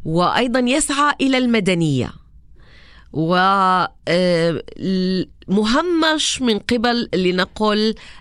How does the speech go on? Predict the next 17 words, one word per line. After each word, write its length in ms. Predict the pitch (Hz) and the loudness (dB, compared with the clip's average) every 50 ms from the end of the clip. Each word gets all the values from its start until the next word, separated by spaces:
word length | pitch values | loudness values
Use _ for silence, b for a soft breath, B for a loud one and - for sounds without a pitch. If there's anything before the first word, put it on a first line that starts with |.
| B - | B -4
الإدارات 800 | 185 190 - 208 196 170 185 180 180 180 180 180 175 175 170 - | -2 -2 0 -2 0 2 2 2 2 2 2 2 2 0 0 -2
أو 140 | - 160 170 | -2 -2 0
من 160 | 165 160 160 | 0 0 -2
قبل 320 | 156 - 190 180 170 160 170 | 0 -2 0 0 2 0 0
السلطات، 880 | 170 - - - 170 160 151 - 180 175 170 165 165 160 160 165 - | -2 -4 -4 -2 -2 -2 -2 0 0 0 2 2 2 0 0 -2 -2
أو، 260 | - - 127 135 127 B B B B B B B | -2 -2 0 -2 -2 B B B B B B B
فالناس 1080 | B - - 180 101 - - - - 208 202 208 226 277 349 392 392 349 - - - - - - | B -2 0 0 0 -2 -6 -2 -2 0 0 0 0 0 0 0 0 0 -2 -4 -8 -10 -6 -6
هم 480 | 226 208 240 247 247 254 269 269 254 - - | -4 -2 0 0 0 0 -2 -4 -4 -6 -6
مضطرون 760 | - 202 202 - - 208 196 185 180 190 208 247 277 269 226 175 | -6 -6 -6 -4 -2 -2 -2 0 0 0 -2 0 0 0 0 0
ليخلقوا 720 | 147 147 156 156 180 233 226 - - 180 175 - - 143 | 0 0 2 2 0 0 -2 -4 -6 -8 -8 -4 -4 -6
حالة 580 | 147 - - 180 190 196 190 180 170 160 147 143 | -4 -4 -2 -2 0 2 2 2 2 2 0 0
من 420 | 147 160 170 180 180 170 151 135 135 B B B B B B B B B B B - | 0 0 0 2 2 2 0 -2 -2 B B B B B B B B B B B -2
الجدة 2250 | - 170 165 160 156 160 156 151 156 151 151 151 147 147 147 147 147 143 143 143 139 131 120 117 90 - - - 156 147 - 226 233 175 156 135 123 - 175 175 175 170 165 165 170 | 0 0 2 2 0 0 0 2 2 2 2 2 2 2 2 2 2 2 2 0 0 0 0 -2 -4 -6 -6 -6 -4 -2 0 0 0 -2 -4 -8 -4 -2 0 0 2 2 2 2 2
والمتعة 1000 | 175 165 170 160 160 165 165 180 220 226 - - 170 156 165 170 165 160 160 | 2 2 2 2 2 2 2 0 0 0 -2 -2 0 2 2 2 2 2 0
والمرح 800 | 160 160 165 165 165 160 170 185 185 185 185 175 170 - - - | 0 2 2 2 2 2 2 2 2 2 2 2 0 0 -2 -2
والثقافة 760 | 185 175 - - - 196 180 - - 196 202 190 - 190 170 | -2 -2 -2 -2 -4 -6 -4 -2 0 0 0 0 0 0 2
والعلم 540 | 165 156 151 156 160 156 180 226 254 247 240 | 2 2 2 2 2 2 0 0 0 -2 -4